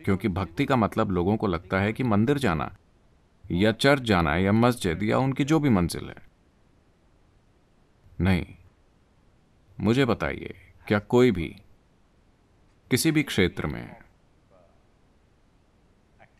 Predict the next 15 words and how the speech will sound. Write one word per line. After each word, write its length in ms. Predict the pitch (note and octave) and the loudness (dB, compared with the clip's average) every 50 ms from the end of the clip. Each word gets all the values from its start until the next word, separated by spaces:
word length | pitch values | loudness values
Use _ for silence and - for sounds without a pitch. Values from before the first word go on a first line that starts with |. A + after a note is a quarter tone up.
| C3+ A#2 A2+ _ _ _ _ _ _ _ _ _ _ _ _ | _ -20 -20 _ _ _ _ _ _ _ _ _ _ _ _
चाहे 220 | - G#2 F#2 F#2+ G2+ | -2 0 2 4 4
वो 120 | G2+ G2 | 4 2
खेल 360 | - - - G#2 G#2+ G#2+ G2+ | 0 2 4 4 6 6 4
हो, 280 | E2+ D#2+ D#2+ C2 G1+ D#2+ | 2 0 -4 -6 -6 -6
संगीत, 580 | - - - G#2 F#2+ F2+ F2+ F2 D#2 C#2+ - - | -4 -2 2 2 2 2 2 0 -2 -4 -8 -8
कला, 400 | - - G2 F#2 F2 D#2+ D#2+ D#2+ | -4 -2 0 2 2 2 2 0
बिजनेस, 640 | F2 E2 G2 G2+ F#2 F#2 F2 D#2+ D#2 F2 - F#2+ | 0 -2 -2 0 0 0 0 -2 -2 -4 -2 0
आध्यात्मिकता, 800 | F2 F2 E2 F2 G#2+ F#2 F#2 - F#2+ F2+ D#2+ - - E2 D#2+ E2 | 0 2 2 0 0 0 0 0 -2 -2 -2 -2 -2 -2 0 0
राजनीति, 760 | E2 E2+ F2 F2+ E2+ F2+ F#2+ G2+ G#2 G2+ - F2 D#2+ D#2 D#2+ E2 | 2 2 0 0 0 0 2 2 2 2 0 -2 -4 -4 -6 -6
जो 220 | E2+ G#2+ A#2 C#3 | -2 0 2 2
भी 120 | C#3 D3 B2 | 2 2 0
हो, 200 | F#2 D2+ - - _ _ _ _ _ _ _ _ _ _ _ _ _ _ _ _ _ _ _ _ _ _ _ _ _ _ _ - | 0 -2 -6 -12 _ _ _ _ _ _ _ _ _ _ _ _ _ _ _ _ _ _ _ _ _ _ _ _ _ _ _ -2
क्या 160 | - C3+ D3 | 0 0 0
कोई 240 | D#3+ - E3+ D3 A#2+ | 0 0 -2 -2 0
व्यक्ति 520 | F#2 F2 D#2+ - - - - - G1+ - | 0 0 -2 -4 -6 -12 -12 -12 -12 -16